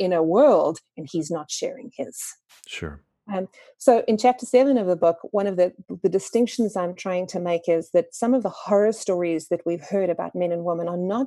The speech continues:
Speaker 1: just stories of male-female relationships go wrong. They're stories of power gone wrong.
Speaker 2: Right,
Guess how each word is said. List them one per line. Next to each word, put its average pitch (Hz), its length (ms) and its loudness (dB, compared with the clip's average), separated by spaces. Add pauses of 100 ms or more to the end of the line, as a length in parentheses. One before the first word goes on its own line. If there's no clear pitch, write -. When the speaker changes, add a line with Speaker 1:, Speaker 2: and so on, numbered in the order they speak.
(120)
Speaker 1:
just - 540 -4
stories 185 400 -2
of 170 100 -2 (220)
male-female 180 600 -2
relationships 170 600 -6
go 180 120 -4
wrong. 180 320 -6 (320)
They're 233 180 6
stories 254 400 0
of 143 140 -18
power 190 340 0
gone 123 300 -8
wrong. - 180 -6
Speaker 2:
Right, 73 320 -8